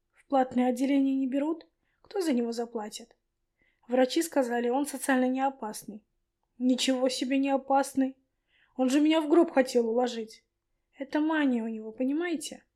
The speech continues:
Мания такая. Всех уложить в гроб. Ну, сдвинулось что-то в голове, как Вадика в гробу увидел.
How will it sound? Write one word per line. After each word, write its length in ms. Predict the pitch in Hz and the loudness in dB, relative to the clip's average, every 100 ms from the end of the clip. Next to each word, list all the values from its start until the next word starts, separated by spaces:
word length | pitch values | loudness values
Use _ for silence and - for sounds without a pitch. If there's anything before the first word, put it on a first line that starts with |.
| _ _ | _ _
Мания 420 | 339 370 269 220 | -2 2 2 0
такая. 500 | 220 254 254 202 202 _ _ _ | -4 -6 -6 -14 -14 _ _ _
Всех 380 | - 349 285 247 | -2 0 0 -2
уложить 360 | 240 240 240 | -4 -4 -6
в 80 | 226 | -4
гроб. 340 | 269 214 - _ _ _ _ _ _ _ _ _ _ _ - - | 0 0 -2 _ _ _ _ _ _ _ _ _ _ _ -20 -8
Ну, 120 | 370 349 | -2 -2
сдвинулось 560 | 254 269 285 277 262 | 0 2 2 2 0
что-то 300 | - 262 247 | -2 -2 -2
в 60 | 233 | 0
голове, 400 | 254 254 233 226 | 2 2 0 -4
как 220 | 254 247 | -6 -2
Вадика 340 | 254 240 247 | -2 -2 -4
в 60 | 214 | -6
гробу 300 | 240 233 233 | -4 -4 -6
увидел. 480 | 233 220 214 214 | -10 -10 -12 -12